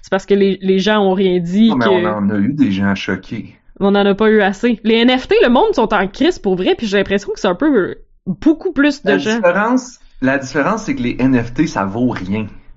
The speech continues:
Speaker 2: Alors que les loot box, c'est dans le jeu, puis les compagnies continuent de s'en servir. Là, les compagnies qui essayaient d'utiliser les N F T, c'est que ça ne marche pas.
Speaker 1: Mais ça marche
Speaker 2: Ça ne
Speaker 1: pas parce que le monde
Speaker 2: fonctionne pas.
Speaker 1: embarque pas.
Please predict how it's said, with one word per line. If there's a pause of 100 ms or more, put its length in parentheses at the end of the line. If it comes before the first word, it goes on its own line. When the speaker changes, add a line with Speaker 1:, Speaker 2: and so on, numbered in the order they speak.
(140)
Speaker 2:
Alors
que
les
loot
box,
c'est
dans
le
jeu,
puis
les
compagnies
continuent
de
s'en
servir. (140)
Là,
les
compagnies
qui
essayaient
d'utiliser
les
N
F
T,
c'est
que
ça
ne
marche
pas. (720)
Speaker 1:
Mais
ça
marche
Speaker 2:
Ça
ne
Speaker 1:
pas
parce
que
le
monde
Speaker 2:
fonctionne
pas.
Speaker 1:
embarque
pas.